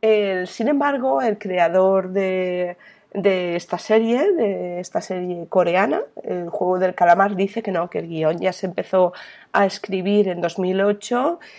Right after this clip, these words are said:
Eh, bueno, realmente el, el, la idea surgió en dos mil ocho y el guión se empezó a escribir en dos mil nueve, y que las similitudes son mera coincidencia.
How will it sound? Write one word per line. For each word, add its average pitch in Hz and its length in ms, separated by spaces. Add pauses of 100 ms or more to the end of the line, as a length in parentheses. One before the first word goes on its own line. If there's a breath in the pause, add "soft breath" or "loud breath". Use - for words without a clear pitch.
(320 loud breath)
Eh, 190 340
bueno, 190 200 (240)
realmente 196 680
el, 180 420
el, 180 180
la 170 120
idea 180 240
surgió 185 340
en 196 80
dos 170 160
mil 190 160
ocho 220 380
y 233 80
el 190 100
guión 180 240
se - 140
empezó 185 520
a 175 120
escribir 185 360
en 202 80
dos 180 160
mil 165 220
nueve, 160 420 (200 loud breath)
y 202 80
que - 160
las 180 160
similitudes 202 560
son 202 280
mera 190 440
coincidencia. 156 880